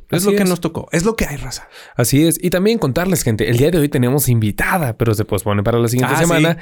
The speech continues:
Speaker 2: Sí,
Speaker 1: eso.
Speaker 2: porque por situaciones millennials no puede acompañarnos el día de hoy, literal. O sea,
Speaker 1: Sí.
Speaker 2: eh, ahí su esposo tenía, bueno, ya dijimos que es mujer, bueno, ya, ya, ya
Speaker 1: Ah,
Speaker 2: tenemos
Speaker 1: no,
Speaker 2: un
Speaker 1: no, pues, es-, eso es sexista de tu parte.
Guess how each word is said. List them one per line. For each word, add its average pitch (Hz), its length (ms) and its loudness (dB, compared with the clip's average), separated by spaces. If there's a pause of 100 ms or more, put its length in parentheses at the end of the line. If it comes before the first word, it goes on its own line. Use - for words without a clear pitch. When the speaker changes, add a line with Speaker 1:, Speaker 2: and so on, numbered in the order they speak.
(260)
Speaker 2:
Sí, 135 180 2
Speaker 1:
eso. 110 140 0
Speaker 2:
porque 165 300 2
por 180 260 0 (160)
situaciones 113 560 0
millennials 185 580 0 (500)
no 131 180 0
puede 104 180 0
acompañarnos 90 480 -4
el 92 100 -2
día 101 120 2
de 117 80 4
hoy, 131 320 2
literal. 165 440 0
O 135 60 2
sea, 101 440 0 (560)
Speaker 1:
Sí. - 160 -6
Speaker 2:
eh, 123 480 2
ahí 123 220 2
su 131 200 0
esposo 135 520 2
tenía, 117 640 2
bueno, 104 220 0
ya 98 60 2
dijimos 95 280 -2
que 107 80 -2
es 101 60 -2
mujer, 107 320 0
bueno, - 260 -6
ya, - 80 -14 (140)
ya, - 160 -18
ya 123 220 -4
Speaker 1:
Ah, - 60 -8
Speaker 2:
tenemos 123 280 -2
Speaker 1:
no, 175 300 2
Speaker 2:
un 277 40 4
Speaker 1:
no, 254 160 0
pues, 139 140 -4 (420)
es-, - 240 -4
eso 143 140 0
es 185 40 -4
sexista 180 380 -2
de 180 60 -2
tu 165 160 -4
parte. 226 340 -4